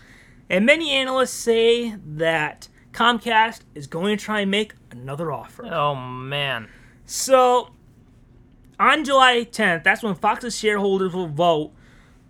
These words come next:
Speaker 1: about which deal to go with, which will be the final decision. This
Speaker 2: Yeah.
Speaker 1: will be the final thing before it goes to the government to be approved.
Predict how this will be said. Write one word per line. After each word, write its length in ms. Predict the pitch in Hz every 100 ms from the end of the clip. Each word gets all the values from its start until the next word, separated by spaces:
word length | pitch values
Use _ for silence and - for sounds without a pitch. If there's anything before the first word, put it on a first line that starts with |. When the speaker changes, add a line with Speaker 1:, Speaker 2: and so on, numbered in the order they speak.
| _ _ _ -
Speaker 1:
about 480 | 170 185 180 170 165
which 300 | 190 226 -
deal 220 | 208 196
to 80 | 160
go 240 | 185 170
with, 260 | 139 131 165
which 300 | 214 233 240
will 100 | 196
be 260 | 220 214
the 200 | 170 185
final 420 | - 208 190 180
decision. 480 | 156 147 147 117 117 - 135
This 100 | 147
Speaker 2:
Yeah. 120 | 120
Speaker 1:
will 60 | 170
be 40 |
the 60 | -
final 260 | 190 196
thing 160 | 185 175
before 320 | 165 175 170
it 60 | 160
goes 240 | 175 151
to 260 | 165 160 156
the 80 | 147
government 360 | 151 156 156 143
to 40 |
be 120 | 151
approved. 520 | 151 165 156 156 160